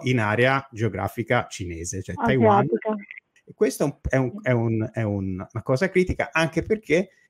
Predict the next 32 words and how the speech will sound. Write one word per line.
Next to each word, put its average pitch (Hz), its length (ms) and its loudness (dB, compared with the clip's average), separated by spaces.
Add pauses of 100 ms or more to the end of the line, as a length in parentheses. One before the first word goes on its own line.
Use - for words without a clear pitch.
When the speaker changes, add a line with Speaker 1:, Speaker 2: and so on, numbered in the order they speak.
(200)
Speaker 1:
i 180 100 6
semiconduttori 160 760 2
sono 175 220 0
critici 175 440 0
per 131 420 2
l'altro 127 420 2
settore 110 440 2
industriale, 104 640 0
l'altra 127 300 0
tecnologia 110 420 -2
emergente 107 560 -2
che 123 100 -8
interessa 107 480 -4
molto 104 300 -4
alla 131 160 0
Cina, 147 540 -2
che 123 340 4
è 123 40 4
l'intelligenza 104 720 0
artificiale, - 680 -10
no? 175 120 -2
In 120 100 -4
generale. - 520 -6
Tu 127 140 0
ne 104 80 4
parli 107 260 2
molto 110 540 4
nel, 104 420 2
nel, 98 260 0
nel, 92 360 -6
nel 104 180 -2
libro, 156 280 4